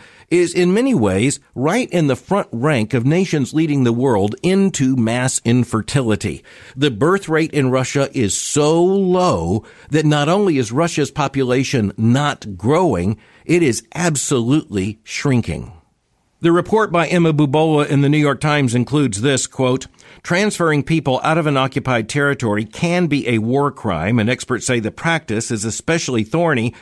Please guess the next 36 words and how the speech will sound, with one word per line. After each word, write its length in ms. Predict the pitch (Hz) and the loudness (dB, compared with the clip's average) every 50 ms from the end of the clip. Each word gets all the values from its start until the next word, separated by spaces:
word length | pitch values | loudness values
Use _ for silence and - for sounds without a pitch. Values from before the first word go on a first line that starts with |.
| - - - | -20 -12 -4
when 160 | - 131 135 | -2 0 2
it 140 | 147 143 143 | 2 2 2
involves 460 | 135 120 110 135 123 113 123 120 - | 2 2 0 0 0 0 -2 -4 -6
children 540 | - - - 202 196 175 110 107 110 120 127 | -8 -4 -2 0 0 0 0 0 0 0 0
who 160 | 101 123 120 | 0 0 0
may 300 | 110 101 117 147 175 190 | 2 2 2 2 2 0
not 180 | 175 156 131 - | 0 -2 -2 -4
be 140 | 143 135 - - | -4 -6 -4 -4
able 260 | 123 127 120 123 131 | -4 -4 -2 -4 -4
to 160 | - - 120 | -2 -4 -4
consent. 720 | - - - 131 123 120 - - - 202 151 87 - - _ _ _ - - - - - - - | -4 -2 -2 0 0 0 -2 -2 0 -2 -2 -2 -6 -12 _ _ _ -20 -20 -20 -20 -14 -6 -4
Ukrainian 560 | 123 131 - - 160 170 170 170 170 165 156 | -4 -2 0 0 2 2 2 2 2 2 0
officials 480 | 147 - - 170 165 - 139 123 117 | 0 0 -2 -2 -2 0 -2 -2 -2
accuse 340 | 123 110 - 147 151 139 110 | -2 -4 -2 0 0 0 0
Russia 320 | 113 131 156 180 156 - 135 | 0 -2 -2 -2 0 -2 -2
of 220 | 120 120 120 - | -2 -2 -4 -2
perpetrating 640 | 143 165 170 - 165 - - 123 113 117 131 131 123 | -2 -2 -2 -2 -4 -2 -2 -2 0 0 0 0 -2
a 40 | 117 | -2
genocide. 720 | 101 - 175 190 185 160 - - 113 92 95 107 123 120 - - - - - - | -2 -2 -2 0 0 -2 -2 -2 -4 -4 -4 -4 -6 -8 -10 -16 -20 -16 -8 -4
The 100 | 120 131 | -4 -4
forced 480 | - 175 196 220 226 - - - - | 0 2 2 2 0 -2 -6 -12 -10
transfer 420 | - 165 170 165 165 - - 151 127 | -4 -2 -2 -2 -2 -2 -2 -2 -2
of 200 | 110 113 104 - | -2 -2 -6 -6
children, 640 | - - - 247 240 233 165 101 90 101 120 127 - - _ - - _ - | -6 -4 0 0 0 0 0 0 0 0 0 -2 -4 -8 _ -20 -20 _ -4
when 220 | 127 156 190 190 | 0 0 2 2
intended 500 | 175 165 - - 196 226 214 196 175 156 | 2 0 0 0 0 0 0 0 -2 0
to 80 | 165 151 | -2 -2
destroy 440 | 135 139 131 - - 170 175 165 151 | -2 -2 -4 -2 -2 0 0 2 2
a 60 | 123 | 0
national 420 | 135 139 151 147 - - 131 110 | 0 0 -2 -2 -2 -2 -2 -2
group, 360 | 107 127 156 135 101 107 104 - | 0 0 0 0 0 -2 -4 -4
is 220 | - 147 139 - | -4 -2 0 0
an 100 | 147 139 - | -2 -2 -4
act 280 | - 151 165 156 - - | -6 -6 -6 -6 -4 -4
of 140 | 143 120 101 | -4 -4 -4
genocide 640 | - 160 185 190 175 151 - 131 98 92 104 117 - | -4 -2 -2 0 0 0 -2 -4 -4 -4 -6 -8 -6